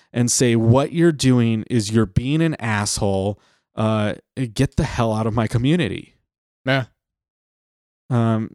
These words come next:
Speaker 1: because the community's never gonna grow
Speaker 2: We'll,
Speaker 1: without
Speaker 2: we'll just, we'll just build a wall.
Speaker 1: Just build a wall around all of the non-gamers.
Speaker 2: Around the undesirables, <laughs>
Speaker 1: Right.
Speaker 2: as, as they say.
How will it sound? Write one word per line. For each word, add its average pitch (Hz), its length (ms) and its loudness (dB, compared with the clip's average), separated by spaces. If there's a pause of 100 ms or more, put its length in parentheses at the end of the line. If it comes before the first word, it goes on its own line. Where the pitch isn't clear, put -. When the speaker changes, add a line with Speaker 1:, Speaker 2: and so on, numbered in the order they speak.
Speaker 1:
because 165 420 2
the 160 280 -2
community's 156 360 2
never 135 160 2
gonna 104 140 -2
grow 101 340 0
Speaker 2:
We'll, 113 160 2
Speaker 1:
without - 180 2
Speaker 2:
we'll 131 100 2
just, - 220 -6
we'll 131 100 -2
just 123 260 -8
build 131 180 4
a 127 60 4
wall. 107 560 -4 (400)
Speaker 1:
Just 123 200 -4
build 131 220 2
a 160 40 0
wall 101 580 2 (760)
around 110 960 0 (800)
all 120 260 2
of 120 220 -2
the 113 460 0
non-gamers. 101 1120 -4 (1080)
Speaker 2:
Around 127 340 -6
the 120 180 -6
undesirables, 139 1300 -6 (140)
<laughs> - 140 -16
Speaker 1:
Right. 101 240 0
Speaker 2:
as, - 160 -6
as 110 200 -8
they 107 140 -6
say. 87 360 -16